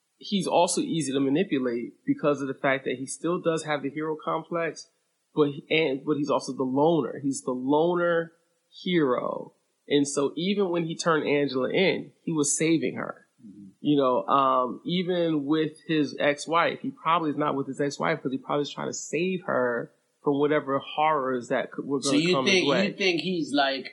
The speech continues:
Speaker 2: "I have to save this stray right now." He, he, he loves to save strays. So
Speaker 1: He
Speaker 2: he likes
Speaker 1: saves
Speaker 2: to take in
Speaker 1: strays.
Speaker 2: strays
Speaker 1: He
Speaker 2: and
Speaker 1: takes
Speaker 2: save
Speaker 1: in strays.
Speaker 2: Yeah.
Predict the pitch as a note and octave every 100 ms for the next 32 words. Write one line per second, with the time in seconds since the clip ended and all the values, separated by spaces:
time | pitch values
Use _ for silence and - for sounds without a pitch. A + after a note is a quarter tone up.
0 | C#3 C3+ D3 C#3+ C#3+ B2 - D3+ C3 A#2
1 | A#2 - - D3 A2+ G2 E2 - _ _
2 | C#3+ C#3 A#2+ A#2 D#3+ D3 A#2 C3 D3+ C3+
3 | C3 - C#3 - A#2 A#2 - D3 - -
4 | - C3 - F#3 A#2+ C#3 C3+ C3+ B2 -
5 | B2 A#2 D#3+ E3+ D#3 - E3 - A2 -
6 | - - -